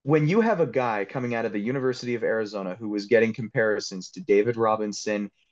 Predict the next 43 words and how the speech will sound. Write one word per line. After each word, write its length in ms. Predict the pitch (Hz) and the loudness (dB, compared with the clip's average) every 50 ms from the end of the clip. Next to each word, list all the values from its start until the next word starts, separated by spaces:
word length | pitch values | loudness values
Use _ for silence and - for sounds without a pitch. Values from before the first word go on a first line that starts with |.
| _ - | _ 0
and 240 | - 113 110 101 95 - | 2 4 4 4 2 4
Wilt 260 | 120 131 135 - - | 4 4 4 2 -4
Chamberlain 720 | - - 165 143 139 123 107 101 92 85 78 71 73 90 - _ _ _ _ _ _ _ _ - | -4 0 2 2 2 2 0 0 -2 -2 -4 -6 -6 -10 -14 _ _ _ _ _ _ _ _ -2
and 160 | 107 113 - | -2 0 2
averaged 420 | 76 117 120 120 120 123 107 104 - | 4 2 2 4 2 0 0 2 0
right 180 | 117 113 120 | 2 2 2
around 220 | 120 117 110 107 104 | 2 0 0 -2 -4
twenty 240 | - 123 120 123 123 | -4 -6 -4 -4 -6
points 320 | - - 120 113 110 - | -6 -4 -4 -4 -4 -8
and 120 | 107 110 | -12 -10
ten 200 | - - 117 113 | -6 -4 -4 -2
rebounds 360 | 107 113 110 107 104 98 95 - | -2 -2 0 0 0 0 0 -2
and 160 | - 117 110 | -2 -2 -2
was 140 | 107 - - | -4 -6 -8
pretty 400 | - - - 202 240 294 254 175 | -12 0 4 4 6 6 6 8
darn 280 | 160 165 156 147 135 | 8 8 6 8 6
efficient, 580 | 113 101 - - - 131 131 - - - - _ _ _ _ _ _ _ _ _ _ _ _ _ _ _ _ _ _ _ - | 4 2 0 2 2 2 2 2 -8 -8 -10 _ _ _ _ _ _ _ _ _ _ _ _ _ _ _ _ _ _ _ -8
why 600 | 151 139 135 151 190 226 240 262 262 262 262 214 | -6 -4 0 4 6 8 8 8 8 6 6 2
hesitate 720 | 175 190 220 208 - 180 160 - 160 135 117 107 101 - | 2 0 -2 -2 -2 -4 -6 -2 -2 0 0 -2 -4 -4
on 180 | 127 127 117 123 | -4 -4 -4 -4
pulling 340 | - - 143 139 131 131 | -2 0 2 2 2 2
the 80 | 123 120 | 0 -2
trigger 380 | 120 - 147 143 123 110 101 - | -4 -2 -4 -2 0 0 -2 -2
on 120 | 101 98 | -2 -6
a 60 | 95 | -6
guy 260 | 92 98 98 98 92 | -8 -4 -4 -4 -2
like 200 | 90 87 87 87 | -2 -4 -6 -4
DeAndre 420 | - 101 98 92 90 90 87 85 92 | -4 -4 -2 -2 -2 -2 -2 0 0
Ayton, 300 | 98 101 - - - - _ _ _ - | 0 0 -2 -4 -12 -16 _ _ _ -4
especially 500 | 113 - - - 165 160 165 165 165 156 | -4 -4 2 2 2 2 2 2 2 2
when 380 | 135 123 123 120 113 110 98 - _ _ _ _ _ - | 2 2 2 0 0 -2 -4 -6 _ _ _ _ _ -6
you 140 | 123 135 131 | -4 -2 -2
see 400 | - - - - 190 185 180 170 | -2 -4 -4 -2 -2 -2 0 0
the 140 | 139 135 | 0 0
raw 420 | 120 113 117 131 139 147 151 143 95 | -2 0 0 0 2 4 2 2 2
athleticism 800 | 117 113 107 - 123 131 135 123 120 - - 117 107 113 113 | 0 -2 -2 -2 -4 -4 -2 -4 -6 -8 -8 -8 -6 -6 -6
and 180 | 117 113 110 - | -6 -6 -6 -6
potential 460 | 113 - - 135 127 127 - 117 107 | -8 -4 -2 -2 -2 -2 -2 -4 -6
still 280 | - - - - 107 98 | -6 -4 0 2 2 2
being, 420 | 98 104 113 123 110 92 90 - - | 2 0 0 0 0 -2 -4 -6 0
like, 360 | 107 107 101 98 92 98 101 - | 0 0 0 0 -4 -10 0 0
being 340 | 156 160 160 113 90 87 | 2 2 2 0 -2 0
there? 240 | 80 78 - - - | -2 -2 -4 -4 -8